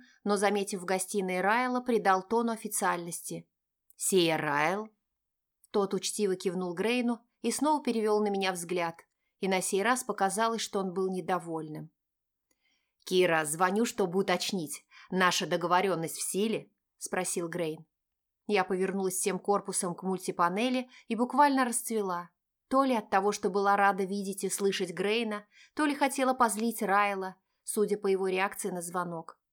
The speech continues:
Хотя с чего ему злиться? Все в рамках приличия. Разве что я счастливее, чем он хотел.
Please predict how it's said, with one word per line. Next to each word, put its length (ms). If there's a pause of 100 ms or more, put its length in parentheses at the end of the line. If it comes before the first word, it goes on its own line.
(500)
Хотя 420
с 40
чего 340
ему 180
злиться? 540 (460)
Все 260
в 60
рамках 380
приличия. 640 (340)
Разве 340
что 200
я 180
счастливее, 580
чем 220
он 100
хотел. 600